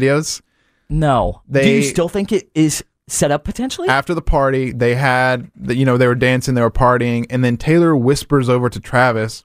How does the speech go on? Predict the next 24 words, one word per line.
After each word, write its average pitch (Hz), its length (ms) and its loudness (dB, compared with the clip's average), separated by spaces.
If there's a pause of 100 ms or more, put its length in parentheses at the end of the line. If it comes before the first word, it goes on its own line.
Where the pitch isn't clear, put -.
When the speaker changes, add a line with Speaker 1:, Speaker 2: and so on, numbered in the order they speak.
Speaker 1:
"Hey, 127 160 0
they're 110 140 -4
filming." 107 600 -4
So 113 160 -2
he 139 100 2
puts 143 260 0
on 127 140 -2
his 127 160 -4
face, 123 420 0
he 123 60 -12
puts 120 200 -4
on 135 100 0
his 123 120 -2
glasses, 113 540 0
and 104 100 -2
they 107 80 2
start 104 300 0
dancing 113 420 0
and 110 100 0
getting 107 220 0
close 120 340 0
to 113 120 0
each 101 140 -4
other. 92 280 0